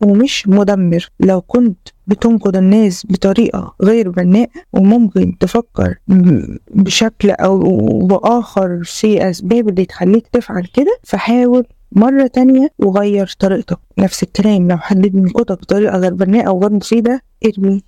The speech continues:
كلامه في الزبالة. او حابة اقول حاجة، أنا واحدة في مرحلة العشرينات، استنوش مني إن أنا ك-، بتكلم بودكاست، إن أنا أتكلم بشكل منمق وبلغة عربية،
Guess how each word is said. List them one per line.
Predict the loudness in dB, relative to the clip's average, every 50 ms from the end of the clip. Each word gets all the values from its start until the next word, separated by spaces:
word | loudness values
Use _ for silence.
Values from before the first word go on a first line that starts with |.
| _ -4
كلامه | -4 -2 -2 -2 -4 -6 -6 -8 _ _
في | -2
الزبالة. | -2 0 2 2 2 2 0 -2 -4 -8 -16 _ _ _ _ _ _ -4
او | -2 0 0 -2
حابة | -2 -2 -4 -2 0 0 0
اقول | 0 -2 -2
حاجة، | -4 -6 -8 -8 -10 -14 _ _ _ _ _ -2 0
أنا | 0 0 0
واحدة | -2 -4 -2 -2 -2 -2
في | 0 2 2 4
مرحلة | 4 2 0 -2 -2 -2 0 0 0
العشرينات، | 0 0 -2 -2 -2 -2 0 0 0 0 -4
استنوش | -4 -2 0 2 2 2 0 0 0 0
مني | 2 2 4 4 4 2 2 2
إن | 2 2
أنا | 2 0 0 -2
ك-، | -2 -2 -2
بتكلم | -2 -2 -2 -4 -6 -4 -4 -2 -2 0 -2 -2 0
بودكاست، | 0 0 0 -2 -2 -2 -2 -2 -2 -2 -6 -10 -6 -2
إن | -2 0
أنا | 2 2 0
أتكلم | 0 0 -2 0 0 2 2 2 0
بشكل | 0 -2 -2 -4 -4 -2 -2
منمق | 0 0 2 2 4 4 4 4 4 2 0 _ -4
وبلغة | -4 -2 -2 -2 -2 -2 -2
عربية، | -4 -2 -4 -2 -2 0 0 0 0 0 -2 -4 -4